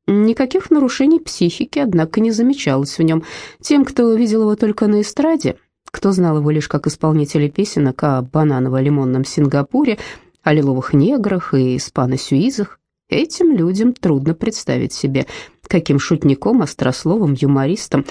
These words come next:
любителем розыгрышей бывал Вертинский. И с какой быстротой сам реагировал на шутку,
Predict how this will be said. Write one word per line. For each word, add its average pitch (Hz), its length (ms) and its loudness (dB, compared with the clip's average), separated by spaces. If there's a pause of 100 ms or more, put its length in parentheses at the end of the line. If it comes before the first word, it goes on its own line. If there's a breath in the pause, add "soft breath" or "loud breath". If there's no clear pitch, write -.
(240 loud breath)
любителем 143 640 2
розыгрышей 147 760 -2
бывал 143 360 0
Вертинский. - 720 -6 (360)
И 240 120 -4
с - 60 -6
какой 339 320 0
быстротой 247 720 0
сам 277 320 0
реагировал 208 520 2
на 185 180 0
шутку, 135 440 -2